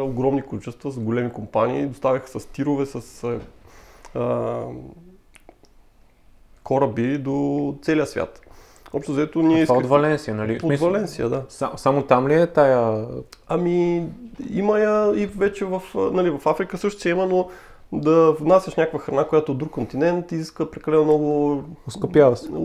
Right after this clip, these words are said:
Speaker 1: Не само оскъпяването, самите стандарти там са съвсем други и когато влезе една такава суровина, трябва да мине много проверки, много стандарти, за да се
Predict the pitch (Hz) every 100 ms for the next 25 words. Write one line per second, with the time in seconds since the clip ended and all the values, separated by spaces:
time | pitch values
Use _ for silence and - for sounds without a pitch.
0 | - 139 143 180 190 202 185 - - 175
1 | 156 135 - 147 170 - 160 - 147 147
2 | 151 147 143 147 147 151 151 147 143 143
3 | 151 135 127 151 165 151 147 147 139 147
4 | 147 131 123 - 120 117 120 107 131 156
5 | 160 - - - - 139 143 147 131 139
6 | 156 139 151 156 151 147 131 139 147 143
7 | 147 143 139 131 147 139 131 127 135